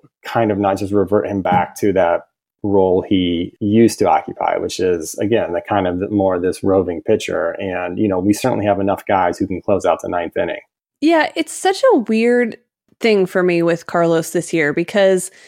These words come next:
Speaker 2: and it started in spring training, right? Maybe it even started last year when they brought him back and there was this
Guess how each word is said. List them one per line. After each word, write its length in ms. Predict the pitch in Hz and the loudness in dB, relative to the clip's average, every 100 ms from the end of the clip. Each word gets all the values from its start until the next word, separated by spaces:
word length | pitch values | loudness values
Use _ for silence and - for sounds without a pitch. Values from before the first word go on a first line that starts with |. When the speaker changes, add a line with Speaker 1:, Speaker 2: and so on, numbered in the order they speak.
| - _ _ _ _ _ | -20 _ _ _ _ _
Speaker 2:
and 160 | 269 294 | -2 0
it 120 | 294 | 0
started 300 | - 339 330 | 2 2 4
in 100 | 285 | 2
spring 260 | - 285 254 | 0 -2 -2
training, 440 | - 254 185 120 | 0 0 0 0
right? 280 | 92 185 - - | -2 -2 -4 -4
Maybe 300 | 220 262 320 | -2 2 2
it 80 | |
even 180 | 285 262 | 2 0
started 280 | 226 254 220 | 2 2 2
last 360 | 208 202 - 220 | 2 0 0 0
year 280 | 190 156 | 2 0
when 360 | - 180 185 180 | 0 0 2 2
they 240 | 175 170 | 2 2
brought 520 | 165 - 180 - 208 196 | 0 -6 -6 0 2 2
him 100 | 190 | 0
back 280 | 175 175 | 0 0
and 120 | 185 180 | 0 2
there 80 | 175 | 0
was 140 | 175 | 0
this 340 | 170 170 - | -2 -2 -6